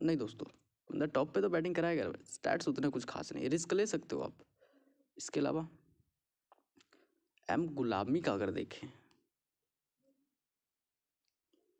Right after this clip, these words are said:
I think ये तो बढ़िया प्लेयर था यार। जी हाँ दोस्तों,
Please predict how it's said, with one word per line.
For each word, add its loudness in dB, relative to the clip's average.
I -6
think 0
ये 0
तो 0
बढ़िया 0
प्लेयर -2
था -4
यार। -2
जी -6
हाँ -2
दोस्तों, -2